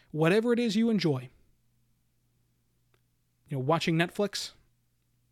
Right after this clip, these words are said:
I guarantee you, if you stop doing something for eighteen months, you'll find something else. Would you return to it? Maybe. But some of you wouldn't.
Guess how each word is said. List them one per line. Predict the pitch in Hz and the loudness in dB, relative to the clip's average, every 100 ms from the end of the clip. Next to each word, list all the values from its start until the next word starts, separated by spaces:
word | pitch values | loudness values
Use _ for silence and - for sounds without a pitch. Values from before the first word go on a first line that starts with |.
| _ _ _ - | _ _ _ -6
I | 160 | -2
guarantee | 151 202 208 - 180 | 2 2 0 0 0
you, | 135 147 | -2 -6
if | - | -10
you | 147 | -8
stop | - 196 190 - | -4 -2 -2 0
doing | 190 202 | 0 0
something | - 175 143 143 - - - | -2 -2 -4 -8 -12 -20 -8
for | 147 | 0
eighteen | 156 165 226 233 | 0 0 0 0
months, | 208 - - - _ _ _ _ _ _ _ _ _ | 0 -4 -10 -14 _ _ _ _ _ _ _ _ _
you'll | 143 127 | -6 -6
find | - 170 175 175 156 _ - | -2 -2 0 -2 -4 _ -10
something | - 147 - 139 131 _ | -6 -6 -6 -8 -10 _
else. | 139 139 - - - _ _ _ _ _ _ _ _ _ _ _ _ _ _ _ _ _ _ _ _ _ _ _ _ _ _ _ _ _ _ | -12 -12 -14 -20 -20 _ _ _ _ _ _ _ _ _ _ _ _ _ _ _ _ _ _ _ _ _ _ _ _ _ _ _ _ _ _
Would | 156 139 | -4 2
you | 165 | 4
return | 151 - 151 143 | 2 0 -2 2
to | 185 | 0
it? | 226 - _ _ _ - | 0 -8 _ _ _ -8
Maybe. | 143 131 156 - _ _ _ _ _ _ _ _ - | -4 -2 -4 -6 _ _ _ _ _ _ _ _ -18
But | - | -10
some | - 180 | -2 0
of | 202 | 2
you | 202 | 2
wouldn't. | 196 156 | 2 0